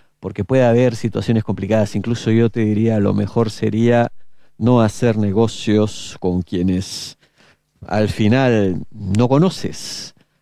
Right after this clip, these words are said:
Hay que ser sumamente precavidos, sumamente prudentes, no dejarnos llevar simplemente, pues, por la codicia, por el afán de lucro,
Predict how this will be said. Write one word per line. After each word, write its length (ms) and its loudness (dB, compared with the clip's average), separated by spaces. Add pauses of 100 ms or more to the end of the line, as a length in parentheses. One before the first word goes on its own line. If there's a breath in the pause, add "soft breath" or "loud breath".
Hay 120 -10
que 120 -4
ser 200 0
sumamente 640 2
precavidos, 1040 0 (380 loud breath)
sumamente 720 2
prudentes, 1080 0
no 320 2
dejarnos 520 -2
llevar 480 2
simplemente, 640 0
pues, 220 -4
por 300 0 (460)
la 180 -4
codicia, 920 -2
por 340 -4
el 140 -6
afán 340 0
de 120 0
lucro, 440 2